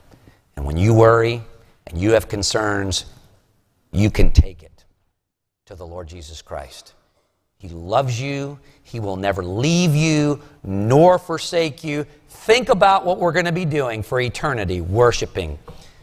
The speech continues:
this God. Pray with me. Our gracious God and Father, we thank you for this picture book, this wonderful, elaborate, descriptive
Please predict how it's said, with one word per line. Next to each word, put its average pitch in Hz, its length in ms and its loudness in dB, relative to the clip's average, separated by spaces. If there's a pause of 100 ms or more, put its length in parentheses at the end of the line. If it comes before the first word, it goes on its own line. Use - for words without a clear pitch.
(220)
this 92 200 -6
God. 73 480 0
Pray 98 160 2
with 92 240 -4
me. 95 80 0
Our 92 100 6
gracious 113 380 2
God 117 240 4
and 107 80 -12
Father, 117 320 2
we 110 240 -8 (420)
thank 208 320 -2
you 147 140 -2
for 143 160 -4
this 131 220 -2
picture 190 440 0
book, 101 380 0
this - 340 -4 (1000)
wonderful, 175 1300 2 (2250)
elaborate, 156 1000 0 (840)
descriptive 170 1700 0